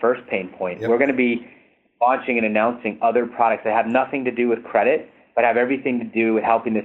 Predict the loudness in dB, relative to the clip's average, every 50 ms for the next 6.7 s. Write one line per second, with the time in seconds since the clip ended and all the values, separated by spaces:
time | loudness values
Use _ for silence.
0 | -6 -4 -4 -4 -4 -4 -8 -10 -4 -2 -2 0 0 -2 -4 -4 -2 -2 0 0
1 | 0 -2 -2 -4 -4 0 2 2 2 2 0 -2 -2 0 2 2 4 4 2 0
2 | 0 -2 -4 -4 -4 -4 -6 -4 -2 0 0 0 0 -2 -2 -2 -2 -2 -2 -2
3 | -4 -2 2 2 4 4 4 2 0 -2 -10 -20 -20 -20 _ _ _ _ _ _
4 | 2 2 4 4 2 2 0 -2 -4 -2 0 2 2 2 2 2 0 0 0 2
5 | 2 2 2 2 2 4 4 4 4 4 4 2 0 -4 -6 -4 -4 -4 0 2
6 | 2 2 2 0 -2 0 0 0 2 2 0 -2 -4 -8